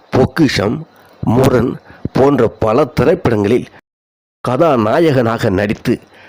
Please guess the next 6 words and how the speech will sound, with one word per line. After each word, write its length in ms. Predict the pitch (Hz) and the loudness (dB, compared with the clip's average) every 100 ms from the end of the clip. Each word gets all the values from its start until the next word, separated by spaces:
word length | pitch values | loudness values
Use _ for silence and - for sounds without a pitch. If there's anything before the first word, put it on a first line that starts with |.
| - | -16
வெற்றி 340 | - - - 151 | -4 -4 0 0
பெற்றவர். 460 | 107 - - - - _ _ - - | 0 -2 -2 -2 -6 _ _ -20 -12
பாண்டவர் 520 | - 113 120 117 107 101 | -6 -2 0 2 2 2
பூமி 320 | 95 139 120 | 2 2 2
திரைப்படத்தின் 680 | - 117 123 117 113 - 95 | 0 0 0 0 -4 -4 -2
மூலம் 320 | 95 - - | 0 2 0